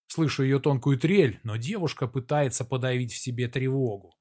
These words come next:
На часах уже почти одиннадцать, а я собираю свою игровую сумку с новыми стерильными атрибутами, которые запакованы в защитную плёнку.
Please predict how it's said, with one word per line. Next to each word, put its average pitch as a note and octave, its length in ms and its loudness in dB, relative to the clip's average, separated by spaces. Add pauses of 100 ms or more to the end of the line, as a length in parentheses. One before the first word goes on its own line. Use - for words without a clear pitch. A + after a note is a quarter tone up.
(560)
На G#2+ 100 -12
часах C#3 400 2
уже C3+ 160 2
почти C#3+ 380 2
одиннадцать, C3 720 2
а A2 60 -6
я F3 220 -2
собираю B2+ 560 0
свою C3 400 0
игровую C3+ 500 2
сумку D#3 420 2
с - 100 -8
новыми B2 380 2
стерильными B2+ 680 2
атрибутами, C#3 800 0
которые A#2 360 2
запакованы B2 600 2
в G2+ 40 -8
защитную C3 640 0
плёнку. G#2 600 0